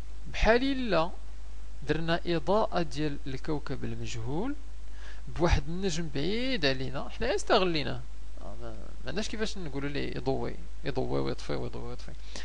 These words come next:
ولكن حنا استغلينا هاد الإضاءة ديال النجم البعيد اللي كتضوي الكوكب المجهول، اللي كتوصلنا هاد ال-، الإشارة أو لهاد الضوء هذا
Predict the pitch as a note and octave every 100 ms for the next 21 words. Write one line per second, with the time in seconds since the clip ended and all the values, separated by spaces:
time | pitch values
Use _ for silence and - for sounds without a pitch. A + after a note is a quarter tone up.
0 | - - E3 D3+ E3+ - A3+ A#3+ C#4 C4+
1 | A#3+ A3 G3 G3+ F#3+ E3 F3 E3+ D#3 D3+
2 | D3+ D3+ F#3 B3+ - F3 G3+ G3+ F#3 -
3 | G#3+ A#3 - G#3+ G#3 F#3 E3 D#3+ C#3+ D3
4 | E3+ C4 C#4+ - - - - - - -
5 | - - B3+ D4 C#4 B3+ A3+ A3 G3+ -
6 | G#3 G3 E3+ D#3+ D3+ C#3+ C3 C3+ - -
7 | - - - - - - D3 - D#3 -
8 | F#3+ F#3+ F3+ E3+ D3+ - C3+ B2 A#2+ B2+
9 | - - - G#3+ G#3+ D#3 C#3+ D3 C#3 C#3